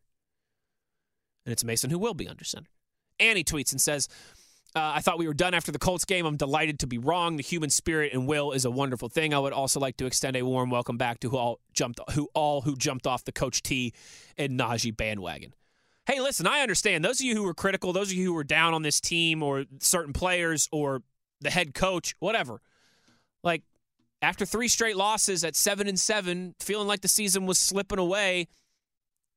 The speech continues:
you weren't supposed to be happy and overjoyed. Like, I understand the frustration. That's part of being a fan.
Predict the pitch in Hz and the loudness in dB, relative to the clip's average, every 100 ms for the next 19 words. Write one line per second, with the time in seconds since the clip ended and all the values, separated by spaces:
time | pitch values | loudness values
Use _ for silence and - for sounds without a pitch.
0 | _ _ - 392 392 - - 175 147 135 | _ _ -8 -4 -2 0 0 0 0 -2
1 | 120 117 117 139 113 120 120 117 110 185 | 0 0 0 0 0 0 -2 -4 -2 -2
2 | 240 254 247 311 330 - 381 269 160 143 | -2 -2 -2 -2 -2 -2 -2 -2 -2 -2
3 | 135 123 120 170 247 - - - - - | -2 -2 0 0 2 0 -2 -10 -20 -2
4 | - 202 190 196 180 135 110 | 2 2 2 0 0 -2 -8